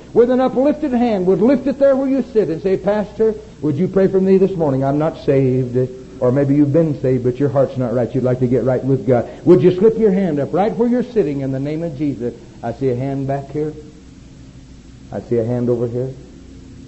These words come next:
How many more with uplifted hands would join these? Lift your hand right where you're seated. Say, "Preacher, would you pray for me this morning? My heart's not right with God, but I want to be right before I go out of this building. Pray for me.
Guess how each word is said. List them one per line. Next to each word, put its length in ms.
How 120
many 160
more 200
with 100
uplifted 480
hands 540
would 160
join 260
these? 240
Lift 220
your 160
hand 280
right 160
where 140
you're 140
seated. 420
Say, 140
"Preacher, 360
would 160
you 120
pray 220
for 120
me 120
this 220
morning? 320
My 180
heart's 320
not 220
right 200
with 220
God, 240
but 120
I 100
want 180
to 80
be 140
right 280
before 300
I 80
go 120
out 140
of 80
this 120
building. 480
Pray 260
for 160
me. 540